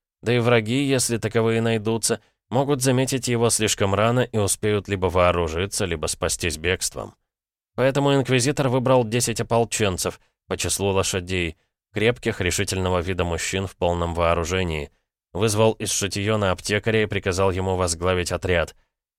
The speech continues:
Из своих взял с собой только отца Хасинта и мастера Филиппа, в преданности которых не сомневался.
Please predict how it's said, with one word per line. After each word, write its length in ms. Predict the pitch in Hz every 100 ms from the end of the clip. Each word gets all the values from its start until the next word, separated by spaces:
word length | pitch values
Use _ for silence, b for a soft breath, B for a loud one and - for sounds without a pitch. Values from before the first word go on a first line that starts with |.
| -
Из 160 | 117
своих 440 | - 104 107 131 120
взял 320 | 104 117 113
с 60 | -
собой 340 | 113 101 107
только 340 | 107 101 101
отца 240 | 92 - 95
Хасинта 580 | 95 87 110 110 101 95
и 60 |
мастера 420 | 92 90 - 92
Филиппа, 540 | 82 92 101 98 80 -
в 80 | -
преданности 600 | 87 82 82 80 80 85
которых 440 | 82 80 80 78
не 120 | 82 76
сомневался. 800 | 82 80 80 85 78 - 87